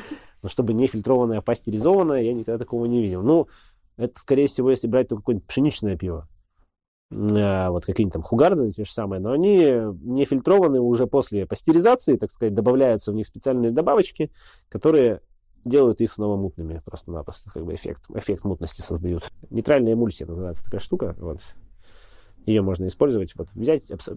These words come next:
абсолютно прозрачное пиво, чуть-чуть в неё капнуть, и оно у тебя снова станет мутным. Вот. Поэтому, в принципе, все пшеничные сорта, которые продаются в магазинах,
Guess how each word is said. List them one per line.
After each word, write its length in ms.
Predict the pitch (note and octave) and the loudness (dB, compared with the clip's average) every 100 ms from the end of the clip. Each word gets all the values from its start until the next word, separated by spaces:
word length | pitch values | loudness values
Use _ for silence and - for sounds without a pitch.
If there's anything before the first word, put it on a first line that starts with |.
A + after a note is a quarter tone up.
| - | -10
абсолютно 380 | A#2 - G2+ G#2+ | -8 -6 -6 -6
прозрачное 460 | F#2 F#2 F2+ - | -6 -4 -6 -8
пиво, 180 | - F#2 | -8 -8
чуть-чуть 260 | - - G2+ | -8 -10 -8
в 40 | |
неё 120 | F#2 G2 | -8 -4
капнуть, 340 | C3 G#2 E2+ - - - - - | -2 -2 -8 -12 -20 -20 -20 -16
и 80 | - | -8
оно 160 | F2+ F2+ | -4 -2
у 40 | |
тебя 140 | F2 | -4
снова 180 | - E2 | -6 -6
станет 300 | - - D#2+ | -6 -12 -8
мутным. 280 | D#2+ - - - - - | -6 -6 -10 -14 -16 -14
Вот. 640 | - - - - - - A#3+ - - - - - - | -14 -14 -18 -18 -16 -14 -14 -16 -20 -20 -20 -12 -2
Поэтому, 180 | A2 A#2+ | 2 4
в 40 | |
принципе, 320 | - A3+ - | 4 2 0
все 180 | A#2+ C3+ | -2 -2
пшеничные 480 | - C#3 D3+ - A#2 | 0 0 -2 -2 -4
сорта, 340 | A#2 A2 C3 | -4 -4 -4
которые 300 | A2+ G#2 G#2 | -4 -4 -6
продаются 340 | G2 A2 A2+ G#2 | -2 0 0 0
в 40 | |
магазинах, 500 | A2 A2+ E3+ F#3+ - | 0 2 2 0 -2